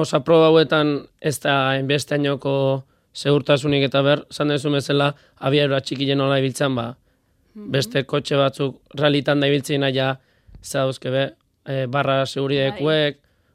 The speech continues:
Speaker 1: buzuek, zu hartu ezke oso
Speaker 2: Bai.
Speaker 1: ze, eta holako gauzak. Eslalon baten, ba, nola abiadura gutxi daun, ez da hainbeste haino ber.
Speaker 2: Mhm.
Speaker 1: Berrezuna da kaskue, da, hoxe,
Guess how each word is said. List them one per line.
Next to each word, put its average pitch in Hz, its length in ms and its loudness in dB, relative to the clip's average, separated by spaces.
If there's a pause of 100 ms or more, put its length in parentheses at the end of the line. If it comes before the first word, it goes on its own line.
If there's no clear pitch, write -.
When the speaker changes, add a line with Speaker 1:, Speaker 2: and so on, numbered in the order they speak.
Speaker 1:
buzuek, 135 760 -2
zu 143 200 -8
hartu 139 220 -4
ezke 135 240 -10
oso 135 220 -8
Speaker 2:
Bai. 135 80 -6
Speaker 1:
ze, 151 160 -4
eta 139 160 -6
holako 135 420 -2
gauzak. 131 380 -4 (480)
Eslalon 151 480 -2
baten, 151 400 -2 (380)
ba, 127 300 -10 (120)
nola 139 360 -2
abiadura 139 340 -2
gutxi 139 260 -4
daun, 135 360 -2
ez 131 160 -8
da 123 100 -6
hainbeste 123 340 -8
haino 123 200 -8
ber. 131 160 -10 (140)
Speaker 2:
Mhm. 208 420 -14 (540)
Speaker 1:
Berrezuna 131 480 -10
da 135 220 -4
kaskue, 147 580 -2 (460)
da, 117 520 -10 (600)
hoxe, - 280 -16